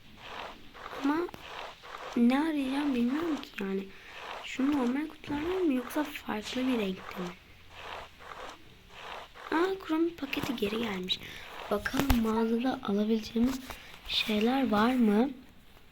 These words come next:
Ee, burada böyle bir şey var. Bir dans gelmiş. Bu da ne? Tamam, biz bakmaya devam edelim. Böyle yeni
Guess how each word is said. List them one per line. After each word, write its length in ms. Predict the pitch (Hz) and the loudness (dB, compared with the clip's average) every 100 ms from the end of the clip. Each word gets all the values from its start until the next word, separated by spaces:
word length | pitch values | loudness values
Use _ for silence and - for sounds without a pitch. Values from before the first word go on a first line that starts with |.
| - - - - - - - - - - - - - - - | -20 -20 -20 -20 -18 -20 -20 -20 -14 -14 -14 -20 -20 -20 2
Ee, 320 | 226 220 214 208 | 6 8 6 6
burada 300 | 220 254 294 | 4 4 6
böyle 280 | 240 247 277 | 8 6 4
bir 40 | 269 - | 2 2
şey 200 | 277 311 | 4 4
var. 200 | 311 370 - - - - | 2 -2 -10 -18 -20 -2
Bir 140 | 208 | 2
dans 360 | 214 233 269 - | 4 4 2 -2
gelmiş. 800 | 233 202 196 202 254 254 - - - - - - - - - - - | 0 2 2 2 0 -2 -6 -10 -14 -18 -18 -16 -14 -16 -18 -20 -16
Bu 140 | - - | -10 -6
da 60 | |
ne? 120 | 269 262 - - - - - - - - - - - - - - - | -6 -6 -6 -8 -10 -14 -18 -20 -20 -20 -16 -16 -16 -20 -20 -16 6
Tamam, 240 | 262 220 208 214 | 8 8 6 2
biz 160 | 233 233 | 4 6
bakmaya 360 | 226 233 240 | 6 4 4
devam 340 | 220 208 196 190 | 2 0 2 2
edelim. 260 | 185 226 - - - - - - - - - - - - - - 277 | 0 -2 -8 -18 -20 -20 -18 -18 -16 -18 -20 -18 -16 -14 -16 0 6
Böyle 160 | 277 | 8
yeni 500 | 339 277 277 339 392 | 8 6 4 4 4